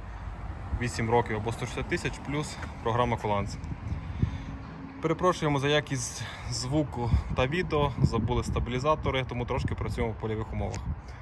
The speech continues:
Але зато можете оцінити зовнішній вигляд автівки. Автівка у нас дуже круто виглядає, вона вся в блек-пакеті, антихромі, чорних двадцять других дисках, оранжеві супорта.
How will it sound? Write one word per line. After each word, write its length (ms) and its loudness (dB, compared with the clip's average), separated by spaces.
Але 340 2
зато 260 0
можете 280 2
оцінити 460 -2
зовнішній 380 -2
вигляд 240 0
автівки. 480 -6
Автівка 320 -2
у 60 0
нас 200 -2
дуже 200 -4
круто 260 -4
виглядає, 500 0
вона 200 0
вся 220 -2
в 80 -4
блек-пакеті, 560 -4
антихромі, 600 0
чорних 360 6
двадцять 340 2
других 300 2
дисках, 360 -2
оранжеві 460 2
супорта. 520 -2